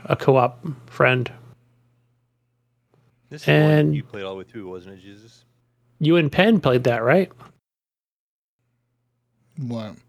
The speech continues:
Speaker 1: I think it was Kingdom Two Crowns. This might be the older one. There's Kingdom, Kingdoms or some shit, and then there's Two Crowns, but
Speaker 3: Yeah.
Speaker 1: I think they're both the same game.
Speaker 3: Two Crowns just has co-op, I think.
Speaker 1: Yeah.
Speaker 3: Or something like
Speaker 1: Definitely
Speaker 3: that.
Speaker 1: play that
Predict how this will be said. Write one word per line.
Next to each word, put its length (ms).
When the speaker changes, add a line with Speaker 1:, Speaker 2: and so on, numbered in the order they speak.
Speaker 1:
I 100
think 160
it 40
was 120
Kingdom 380
Two 140
Crowns. 320
This 200
might 180
be 120
the 120
older 220
one. 220
There's 180
Kingdom, 680
Kingdoms 440
or 120
some 260
shit, 380
and 80
then 100
there's 160
Two 180
Crowns, 420
but 240
Speaker 3:
Yeah. 500
Speaker 1:
I 80
think 140
they're 100
both 280
the 80
same 280
game. 360
Speaker 3:
Two 160
Crowns 400
just 160
has 200
co-op, 420
I 100
think. 300
Speaker 1:
Yeah. 360
Speaker 3:
Or 80
something 360
like 80
Speaker 1:
Definitely 280
Speaker 3:
that. 60
Speaker 1:
play 140
that 320